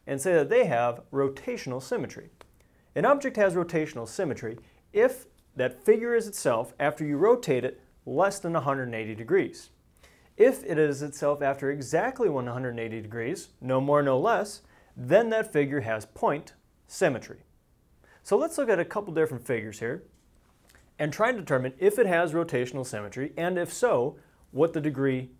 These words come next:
is. So here we have an equilateral triangle, and in my head, if I rotate this, I can definitely map it back onto itself. So if I draw in some lines here that'll intersect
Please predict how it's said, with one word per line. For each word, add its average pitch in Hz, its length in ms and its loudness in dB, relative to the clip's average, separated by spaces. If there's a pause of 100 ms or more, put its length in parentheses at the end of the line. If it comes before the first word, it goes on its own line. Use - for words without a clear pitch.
(140)
is. - 420 -2 (580)
So 156 140 2
here 262 160 4
we 254 140 4
have 165 160 4
an 143 100 0
equilateral 127 580 2
triangle, - 540 -10 (640)
and 196 400 2 (240)
in 190 120 2
my 240 120 2
head, 156 180 6
if 139 140 2
I 139 80 4
rotate 147 560 4
this, 139 340 -2 (320)
I 156 120 6
can 139 300 -2
definitely 170 440 0
map 151 320 0
it 156 120 -8
back 135 280 0
onto 113 260 -6
itself. - 580 -6 (760)
So - 180 0
if 175 80 2
I 262 220 0
draw 202 240 2
in 143 500 -4 (600)
some 139 260 -4
lines 170 380 0
here 117 340 -4 (680)
that'll 131 240 -4
intersect 170 720 -2